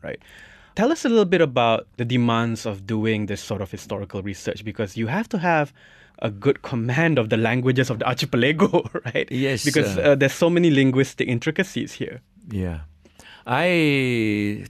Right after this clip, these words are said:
Speaker 1: to be frank, I relied mostly on dictionaries.
Speaker 2: Mm-hmm.
Speaker 1: When I was in Leiden, I bought, uh, old Javanese dictionaries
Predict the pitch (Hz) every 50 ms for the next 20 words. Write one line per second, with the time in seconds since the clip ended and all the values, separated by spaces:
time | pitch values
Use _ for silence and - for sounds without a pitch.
0 | - - 98 107 107 - - - 139 143 147 - - 113 110 104 104 98 98 104
1 | 104 104 - - 104 104 104 - - 117 117 107 - - 98 90 87 80 78 76
2 | 76 73 - - - - - 113 107 - - 98 90 85 82 82 78 104 101 95
3 | 95 92 - - - - - - - _ _ - 98 92 95 98 104 101 101 95
4 | 90 - 98 95 95 101 104 104 95 110 104 98 98 95 92 - - - 107 101
5 | - _ _ - - 98 90 90 90 90 90 87 85 - _ _ _ _ _ _
6 | _ _ _ _ _ _ _ - 120 127 110 101 104 104 101 - 104 - - -
7 | 87 - - 95 90 90 90 87 92 98 107 98